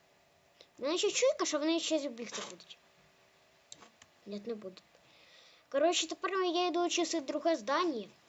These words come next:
завожу там тротіл, підриваю його і епічно залазю на кришу і все,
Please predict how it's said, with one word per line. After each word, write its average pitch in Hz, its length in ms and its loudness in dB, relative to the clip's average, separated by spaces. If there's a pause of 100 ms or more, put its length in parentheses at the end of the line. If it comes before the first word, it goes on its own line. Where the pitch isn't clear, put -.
(140)
завожу 262 400 -2
там 269 240 -4
тротіл, 254 600 0 (420)
підриваю 277 640 2
його 220 220 -4 (720)
і 254 120 -2 (480)
епічно 233 800 -2 (520)
залазю 226 420 -2
на 208 80 -4
кришу 208 440 -8
і 196 40 -8
все, 196 200 -10